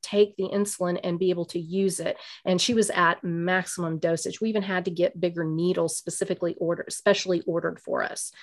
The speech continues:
That's how bad it was. And she went into ketoacidosis twice.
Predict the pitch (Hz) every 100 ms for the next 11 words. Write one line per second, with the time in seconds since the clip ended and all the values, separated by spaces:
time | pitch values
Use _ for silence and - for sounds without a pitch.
0 | - - 190 202 185 170 - - - -
1 | - - - 180 180 - 190 180 185 175
2 | 160 208 202 190 180 - 175 170 - 160
3 | - - 82 - - -